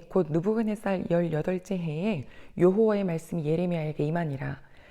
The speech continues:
그때의 바벨론 군대는 예루살렘을 에워싸고, 선지자 예레미야는 유다의 왕의 궁중에 있는 시위대 뜰에 갇혔으니,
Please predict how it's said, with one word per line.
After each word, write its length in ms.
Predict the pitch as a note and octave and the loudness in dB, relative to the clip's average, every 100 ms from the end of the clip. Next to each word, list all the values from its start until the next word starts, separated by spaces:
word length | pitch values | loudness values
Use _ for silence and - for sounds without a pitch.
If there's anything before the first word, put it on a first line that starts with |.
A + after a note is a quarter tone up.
| - - | -20 -2
그때의 320 | A3+ A#3 B3+ | 2 6 6
바벨론 440 | F#3+ F3 G3+ A#3 | 6 2 4 4
군대는 580 | G3+ F3+ F3+ F#3 F#3 F3 | 4 2 2 2 2 2
예루살렘을 540 | D#3+ F#3 G3 G3 F#3 E3 | 2 2 2 2 2 2
에워싸고, 760 | D#3 F3+ - D#3+ - D#3 D3+ - - | 0 0 -2 -6 0 0 0 -8 -14
선지자 480 | - A#3 A3+ A3 E3+ | 0 2 4 2 4
예레미야는 580 | E3+ G#3+ G#3 F3+ F3 D#3 | 4 4 2 0 0 0
유다의 320 | F3 G3 F#3+ | 2 2 0
왕의 300 | D3 D#3+ E3+ | 0 -2 -2
궁중에 460 | E3+ F3 G3+ G3 | -2 -2 0 0
있는 160 | F3 E3 | 0 -2
시위대 360 | E3+ A3 G#3 G3 | -2 -2 0 0
뜰에 240 | G#3+ D3+ | 0 -2
갇혔으니, 800 | - C#3+ - - - D#3+ G#3 C#3 | -4 -8 -8 -8 -4 -2 -2 -4